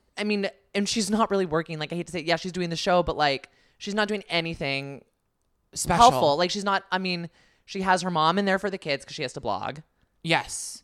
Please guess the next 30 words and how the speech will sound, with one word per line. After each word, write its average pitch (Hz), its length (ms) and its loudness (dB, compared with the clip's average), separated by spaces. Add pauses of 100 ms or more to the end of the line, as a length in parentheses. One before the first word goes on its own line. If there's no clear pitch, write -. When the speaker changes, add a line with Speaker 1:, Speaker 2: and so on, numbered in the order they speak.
Speaker 1:
She's - 220 0
doing 185 200 2
the 196 80 0
show. 117 640 -2
Speaker 2:
And 190 160 4
she's 185 240 -4
mad 185 240 6
at 320 120 4
Toya. 151 800 8
So 208 200 2
she's 190 260 -4
literally 214 340 2
like, 202 360 0
"Oh, 247 120 8
I 190 120 8
heard 202 420 4 (460)
some 196 220 -2
rumors. 220 420 0
Great. 175 380 0
Let's 175 180 -6
bring 190 160 -4
you, 180 120 -6
let's, 170 180 -4
come 180 160 -12
on. 139 160 -4
Let's 147 140 -12
just, - 300 -8
let's 170 140 -8
pile 160 300 4
on." 123 280 -4